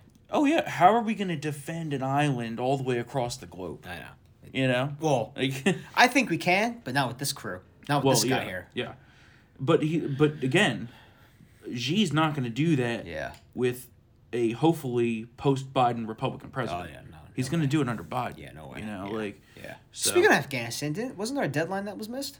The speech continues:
Speaker 1: Yeah, they missed the, the Biden administration missed the deadline to provide, uh, the evidence and information surrounding the Afghanistan withdrawal to Congress for proper oversight, which,
Speaker 2: I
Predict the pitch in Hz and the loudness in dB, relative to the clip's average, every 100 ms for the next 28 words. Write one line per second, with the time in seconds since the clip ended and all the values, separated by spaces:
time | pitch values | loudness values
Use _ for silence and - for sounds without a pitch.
0 | - 131 151 123 147 160 202 - - 170 | -4 2 4 4 2 2 0 -2 0 2
1 | 131 131 156 185 156 139 131 135 - 123 | 2 0 0 0 0 0 0 -2 -4 -4
2 | 127 123 113 120 120 117 120 117 117 120 | -4 -4 -4 -2 -2 -4 -6 -4 2 4
3 | 120 110 87 107 113 107 131 127 123 120 | 4 0 -4 -4 -2 0 0 0 -4 -6
4 | 120 117 113 120 120 - 117 110 117 - | -8 -6 -6 -6 -6 -6 -6 -8 -10 -6
5 | 120 117 120 123 117 110 107 107 113 - | -4 -2 0 0 -2 -4 -4 -4 -6 -8
6 | 101 92 - 113 95 - 107 87 87 117 | -10 -10 -8 -8 -10 -8 -6 -6 -8 -10
7 | - 120 107 95 110 107 - 95 82 73 | -6 -6 -6 -8 -10 -12 -8 -8 -6 -6
8 | 76 67 - - 85 76 - - | -6 -8 -8 -6 -6 -6 -6 -8